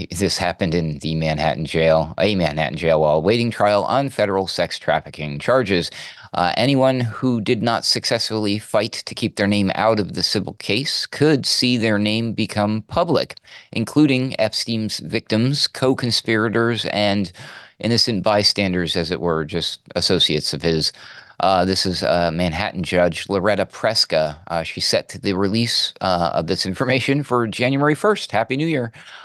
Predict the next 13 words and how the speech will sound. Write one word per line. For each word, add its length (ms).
Uh, 220
giving 340
anyone 380
who 120
objects 520
to 120
their 160
documents 540
becoming 380
public 440
time 340
to 180
object. 500